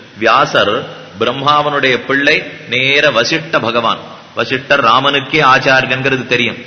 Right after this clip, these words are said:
விஸ்வாமித்திரருக்கும் வசிஷ்டருக்கும் நடந்த போட்டிகள் அத்தனை அடியார்களுக்கு தெரியும். அவர்தான் வசிஷ்டர். வசிஷ்டருடைய பிள்ளைக்கு சக்தின்னு பேர், சக்தியோட பிள்ளைக்கு பராசரர்னு பேர்,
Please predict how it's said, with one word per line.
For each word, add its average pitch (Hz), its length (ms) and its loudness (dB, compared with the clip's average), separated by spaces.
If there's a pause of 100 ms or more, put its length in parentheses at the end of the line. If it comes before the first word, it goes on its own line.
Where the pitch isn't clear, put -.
(260)
விஸ்வாமித்திரருக்கும் 135 1000 0
வசிஷ்டருக்கும் 127 680 0 (340)
நடந்த 135 340 2
போட்டிகள் 156 520 0
அத்தனை 143 340 -2
அடியார்களுக்கு 131 680 0
தெரியும். 117 300 -2 (280)
அவர்தான் 120 320 2
வசிஷ்டர். 113 500 -2 (460)
வசிஷ்டருடைய 160 720 2 (140)
பிள்ளைக்கு 143 440 0 (160)
சக்தின்னு 135 600 -2
பேர், 98 220 -2 (640)
சக்தியோட 170 580 2
பிள்ளைக்கு 147 480 -2 (120)
பராசரர்னு 135 840 2
பேர், 104 220 -2